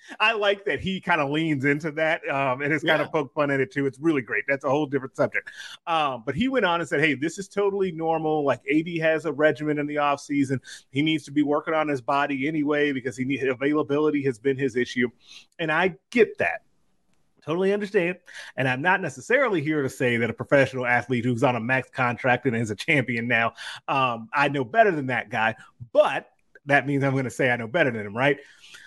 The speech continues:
Speaker 1: Why not switch the regimen up? I'm just saying, you played forty games last year. You barely shot a basketball during the season last year. And you probably need to pick it up. And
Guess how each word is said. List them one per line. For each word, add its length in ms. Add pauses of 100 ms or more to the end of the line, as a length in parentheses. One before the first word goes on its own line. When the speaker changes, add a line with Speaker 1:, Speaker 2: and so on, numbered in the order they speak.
(380)
Speaker 1:
Why 220
not 260
switch 340
the 100
regimen 400
up? 260 (400)
I'm 180
just 180
saying, 380 (220)
you 100
played 320
forty 300
games 360
last 360
year. 280 (140)
You 100
barely 320
shot 220
a 20
basketball 540
during 260
the 80
season 380
last 320
year. 300 (260)
And 80
you 80
probably 480
need 140
to 80
pick 240
it 80
up. 180 (180)
And 540